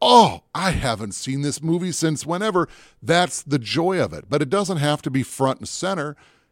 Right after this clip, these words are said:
Just have it there. So if you know what you're looking for, it is there. And then maybe it put up a channel where these obscure movies are gonna be shown. Or if you're gonna look up a movie based on actor, you know, Walter Matthau, of course, Grumpy Old Men, even though that's Warner Brothers.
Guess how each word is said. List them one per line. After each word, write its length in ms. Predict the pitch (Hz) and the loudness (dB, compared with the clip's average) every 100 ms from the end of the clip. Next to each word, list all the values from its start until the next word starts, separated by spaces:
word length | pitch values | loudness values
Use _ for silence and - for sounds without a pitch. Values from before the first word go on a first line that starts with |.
| - | -6
Just 180 | 170 | -4
have 300 | - 160 214 | -2 0 2
it 140 | 185 147 | 0 -4
there. 260 | 92 60 - | -12 -14 -8
So 240 | - 147 | 0 0
if 140 | 139 | 0
you 100 | 147 | -2
know 220 | 135 135 175 | -2 2 2
what 240 | 185 - | 2 0
you're 100 | 135 | -6
looking 400 | 113 147 - 180 | -4 -4 -2 -4
for, 480 | - 98 82 76 120 _ _ _ _ 143 | -4 -8 -8 -10 -16 _ _ _ _ 2
it 140 | 156 | 4
is 260 | 240 196 98 | 4 2 0
there. 340 | 104 67 - | -2 -2 -6
And 180 | 123 139 | 0 2
then 160 | 139 143 | 4 4
maybe 300 | 135 139 139 | 2 2 0
it 100 | 120 | 0
put 160 | 156 | 0
up 120 | 147 143 | 0 -2
a 60 | |
channel 640 | 127 - 156 165 175 131 | -8 -8 -6 -6 -4 -2
where 100 | 110 110 | -2 0
these 200 | 113 107 | 0 -2
obscure 460 | 98 - 123 139 | -8 -10 -2 0
movies 360 | 135 151 160 113 | 0 0 0 -2
are 60 | |
gonna 180 | 110 117 | -2 -2
be 100 | 107 | -4
shown. 440 | 104 - 165 147 120 - _ - | -6 -4 -2 -2 -4 -14 _ 2
Or 320 | 147 156 147 | 8 10 8
if 140 | 151 - | 6 0
you're 120 | 147 | 2
gonna 160 | 143 139 | 4 4
look 260 | 139 160 | 4 4
up 120 | 156 | 4
a 60 | 135 | 2
movie 240 | 131 147 135 | 0 2 2
based 340 | 117 135 - | 2 0 0
on 160 | 135 127 | -4 -2
actor, 420 | 131 151 - 90 85 95 | -2 -2 -4 -10 -10 -10
you 120 | 117 | -6
know, 140 | 110 104 | -6 -6
Walter 380 | 104 123 - | -4 -4 -4
Matthau, 500 | 123 127 143 127 95 - - - | -2 0 0 0 -2 -6 -12 -6
of 100 | 170 | -2
course, 320 | - 196 156 | 2 4 4
Grumpy 360 | - 147 135 143 | 2 0 2 2
Old 140 | 135 | 2
Men, 200 | 139 123 | 2 2
even 160 | 101 104 | 0 2
though 120 | 104 | 4
that's 220 | 104 - | 4 2
Warner 400 | 107 127 127 110 | -2 0 0 -4
Brothers. 440 | 87 87 71 58 | -6 -8 -10 -14